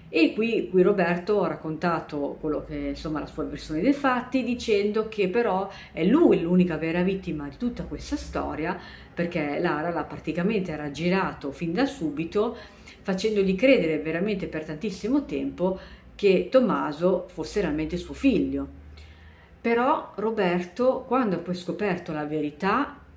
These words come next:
ha deciso ugualmente di, di continuare ad occuparsi del piccolino, perché ormai si era affezionato tantissimo e quindi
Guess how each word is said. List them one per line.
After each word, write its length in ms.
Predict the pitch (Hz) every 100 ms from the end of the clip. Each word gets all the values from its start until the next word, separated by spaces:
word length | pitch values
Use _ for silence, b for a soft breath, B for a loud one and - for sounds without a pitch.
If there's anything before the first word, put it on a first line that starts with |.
| - - -
ha 100 | 175
deciso 400 | 165 180 240 190
ugualmente 520 | 175 170 240 233 180 139
di, 260 | 160 143 B B B -
di 440 | 156 165 156 151
continuare 800 | 160 170 180 196 349 226 160 151
ad 100 | 147
occuparsi 640 | 160 165 175 165 156 - 151
del 120 | 151
piccolino, 480 | 170 - 185 196 170
perché 220 | 143 156
ormai 200 | 160 165
si 140 | 170
era 80 | 147
affezionato 500 | 151 - 156 143 -
tantissimo 720 | 151 160 254 247 - 165 151
e 60 | 143
quindi 420 | 190 185 160